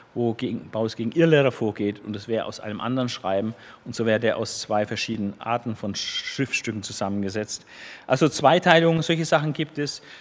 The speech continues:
Es gibt auch, äh, Theorien mit Dreiteilung. Die Leute, die drei Briefe hier vereinigt sehen, ähm, haben dann ein Ermutigungsschreiben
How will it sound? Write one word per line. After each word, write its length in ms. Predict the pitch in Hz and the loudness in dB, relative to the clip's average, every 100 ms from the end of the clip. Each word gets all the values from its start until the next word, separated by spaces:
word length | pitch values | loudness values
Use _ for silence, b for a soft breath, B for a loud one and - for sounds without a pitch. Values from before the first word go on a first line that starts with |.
| - | -12
Es 60 | |
gibt 200 | - 147 | -12 0
auch, 180 | 139 123 | 0 2
äh, 200 | 131 123 | -2 -2
Theorien 520 | - 135 131 123 123 | -2 0 2 2 2
mit 120 | 113 - - | 0 -4 -2
Dreiteilung. 840 | 131 131 180 147 170 165 175 196 185 B B B B - | 4 6 4 4 4 6 4 2 0 B B B B -6
Die 80 | |
Leute, 220 | 139 135 127 | 0 2 0
die 140 | 117 | 0
drei 460 | 123 120 151 160 143 - - 135 - | 4 6 4 0 -4 -18 -18 -16 -6
Briefe 320 | 143 156 151 | -4 -2 -2
hier 260 | 143 143 | 0 -2
vereinigt 480 | 131 147 131 143 - | 0 0 2 0 -4
sehen, 380 | - 135 135 135 B B B - | -4 0 0 -2 B B B -8
ähm, 440 | 123 120 117 117 113 | 0 2 2 -2 -2
haben 400 | 120 113 120 117 | 0 0 0 -4
dann 240 | 117 113 87 | -2 -4 -4
ein 180 | 110 | -8
Ermutigungsschreiben 1080 | 101 113 165 208 180 165 - 151 147 165 165 | -6 0 4 4 4 2 2 6 6 6 0